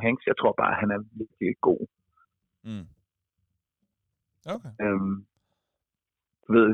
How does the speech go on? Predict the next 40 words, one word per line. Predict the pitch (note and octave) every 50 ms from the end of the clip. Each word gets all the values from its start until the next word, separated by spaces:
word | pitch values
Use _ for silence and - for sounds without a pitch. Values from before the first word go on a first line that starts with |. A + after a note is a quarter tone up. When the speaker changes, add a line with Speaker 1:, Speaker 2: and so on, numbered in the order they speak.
| G#2 A2+
Speaker 1:
ligesom | B2 A2+ A#2+ C3 -
Bill | B2+ B2 A2+ A2 -
Cosby, | A#2+ A#2+ B2 - - C#3 B2 - A2+
bare | A#2 A#2+ A#2+
uden | A#2 A#2 A#2+ A2 G#2+
alle | A#2 A#2+ - -
sagerne, | F#2 F#2 G#2 A#2 C3 C#3+
ikke? | D#3 D#3 _ _ _ _ _ _ _ _ _ _ _ _ _ _ _ _ _ _ _ _ _ _ _ _ _ _ _ _ _ _ _ _ _ _ _ _ _ _ _ _ _ _ _ _ _ _ _ _ _ _ _ _ _ _ _ _ _ _ _ _ _ _ _ _ _ _ _ _ _ _ _ -
Speaker 2:
Ja. | F2+ F2
Speaker 1:
Altså, | A2+ - - G2+
hvis, | G#2+ - G#2+ -
hvis, | G#2+ G2 F#2 F#2+
hvis | G#2+ G2 - - - G#2+ -
Bill, | B2+ C3 -
Bill | C3 A#2+ G2 -
Cosby, | C#3+ C#3+ - - D#3 C3+ A#2+ C3+
han | C3 A#2+ C3
var | A#2+ A2+ A#2
jo | B2 A#2 - -
fantastisk, | B2 A2+ - - C3+ C3 - - C#3+ C3 - - -
indtil | C#3+ B2+ - - B2
man | A2+ - -
fandt | A2+ A2+ A2+
ud | A#2+ G2
af, |
at | G2+ A2+
han | A2 A2
havde | A2 G#2 G#2+
været | G#2 G#2
en | G#2
Speaker 2:
Nå, | A#2+ A#2+
på | A#2+
Speaker 1:
stor | - A2+
Speaker 2:
den | A#2
Speaker 1:
lort, | G#2+ G#2+ G#2
Speaker 2:
måde. | G2 F#2+ B2
Speaker 1:
ikke? | A#2+ - _ _ _ C3+
Speaker 2:
Jo, | C#3+ C#3+ - - - - G#2+
jo, | C#3+ D#3 C#3+
jo, | A#2